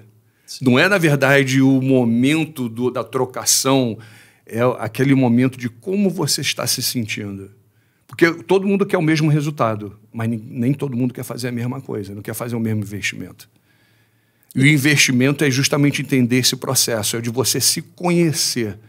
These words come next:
Speaker 2: O que que eu tô fazendo aqui? Eu já perguntei pra vários lutadores, "Por que que você decidiu ser lutador?" "Ah, quero ser famoso, quero ganhar dinheiro." Ah, eu falei, "Mas isso aí não é razão, isso é consequência."
Speaker 1: É.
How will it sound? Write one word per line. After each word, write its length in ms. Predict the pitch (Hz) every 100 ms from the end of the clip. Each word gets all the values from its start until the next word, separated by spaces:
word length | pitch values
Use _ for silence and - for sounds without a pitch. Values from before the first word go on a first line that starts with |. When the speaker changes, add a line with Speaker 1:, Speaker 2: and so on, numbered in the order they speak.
| _ _ _ _ _ _ -
Speaker 2:
O 60 |
que 120 | -
que 80 | 262
eu 60 | 208
tô 100 | 185
fazendo 360 | 160 139 127
aqui? 160 | 123 113
Eu 180 | 110 170
já 100 | 214
perguntei 360 | 220 180 165
pra 160 | 170 156
vários 260 | 139 175 156
lutadores, 640 | 156 147 127 151 120 107
"Por 320 | - _ _
que 80 | -
que 100 | -
você 80 | 190
decidiu 640 | 170 147 147 135 135 123 -
ser 160 | -
lutador?" 500 | 135 117 120 110 101 104 - - -
"Ah, 400 | - 156 147 139 131 -
quero 200 | - 139
ser 160 | 131 143
famoso, 560 | - 123 131 143 135 123
quero 200 | 127 123
ganhar 260 | 123 117 113
dinheiro." 760 | 110 113 127 131 131 120 113 117
Ah, 400 | 123 123 120 131
eu 60 | 131
falei, 220 | 123 117
"Mas 160 | 113 110
isso 120 | 113
aí 80 | 123
não 100 | 127
é 60 | 135
razão, 420 | 139 123 107 101
isso 140 | 98
é 40 | -
consequência." 680 | 117 107 - - 123 110 -
Speaker 1:
É. 60 | _